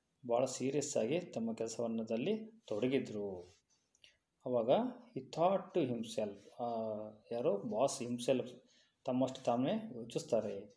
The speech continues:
"This person will not leave the work." ಈ ಪರ್ಸನ್, ವ್ಯಕ್ತಿ ಇದಾನಲ್ಲ, ಈ, ಈ ಕೆಲಸವನ್ನ ಬಿಡೋದಿಲ್ಲ, ಬಿಟ್ಟು ಬರೋದಿಲ್ಲ. But if he has promised his children, ಆದ್ರೆ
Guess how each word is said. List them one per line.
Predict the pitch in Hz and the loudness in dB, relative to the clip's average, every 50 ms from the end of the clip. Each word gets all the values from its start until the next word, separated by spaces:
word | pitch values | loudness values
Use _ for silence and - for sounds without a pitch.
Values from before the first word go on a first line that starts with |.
| _ _ _ _ _ _ _ _ _ 123 | _ _ _ _ _ _ _ _ _ -2
"This | 123 165 208 208 - - - - 135 | 2 2 2 2 0 -4 2 6 6
person | 135 131 131 - - 151 160 180 185 160 127 | 6 6 6 2 0 2 2 2 2 2 2
will | 123 123 123 123 117 | 2 2 2 0 0
not | 117 123 139 147 160 165 160 - - 110 113 | 0 2 2 4 4 2 0 -2 -4 -2 0
leave | 127 135 139 131 127 | 2 2 2 2 4
the | 135 120 104 | 2 2 2
work." | 101 117 135 139 127 127 - - - - - - - _ _ _ _ _ - _ _ _ - 127 | 4 4 6 6 6 6 2 -2 -12 -16 -18 -20 -20 _ _ _ _ _ -20 _ _ _ -8 -6
ಈ | 127 127 | -4 -4
ಪರ್ಸನ್, | 127 127 127 120 - - 135 127 127 | 0 0 0 0 0 0 0 2 2
ವ್ಯಕ್ತಿ | 123 123 123 - 139 | 0 0 -2 -2 0
ಇದಾನಲ್ಲ, | 131 127 127 123 131 156 185 220 226 - - - - - - _ _ _ - | 2 2 2 2 4 2 2 2 0 -4 -10 -16 -20 -20 -20 _ _ _ -4
ಈ, | 131 | -2
ಈ | 123 120 123 120 120 | 0 0 0 0 0
ಕೆಲಸವನ್ನ | - 123 123 - 127 123 120 131 156 190 247 254 - - - - 113 | 0 0 2 4 4 4 4 4 2 2 0 0 -4 -8 -14 -14 -10
ಬಿಡೋದಿಲ್ಲ, | 110 107 107 135 139 127 120 107 107 107 104 98 | -4 4 8 8 8 8 6 4 2 0 -2 -2
ಬಿಟ್ಟು | 98 123 123 - 117 | -2 -4 -4 -4 -2
ಬರೋದಿಲ್ಲ. | 113 117 127 123 123 110 107 107 104 98 101 - - _ _ _ _ _ _ _ - - _ _ - 127 | 2 4 4 4 4 2 2 0 -2 -4 -6 -10 -18 _ _ _ _ _ _ _ -20 -20 _ _ 0 4
But | 156 185 202 202 - - - - - _ - - 170 190 | 6 6 6 4 2 -6 -16 -20 -20 _ -6 -4 -2 -2
if | 185 | -2
he | - - 135 | -4 -4 -6
has | 127 127 139 139 147 151 151 - - - - 170 | -4 -2 0 2 2 2 2 -2 -8 -4 0 2
promised | 170 175 175 170 170 165 - 151 | 2 2 2 0 0 -2 -2 -2
his | 151 135 - - - | -2 -4 -4 -6 -6
children, | 117 110 104 110 107 104 98 95 95 | -6 -6 -6 -6 -6 -6 -8 -10 -12
ಆದ್ರೆ | 104 117 131 143 135 120 127 | -8 -6 -4 -4 -2 -2 -2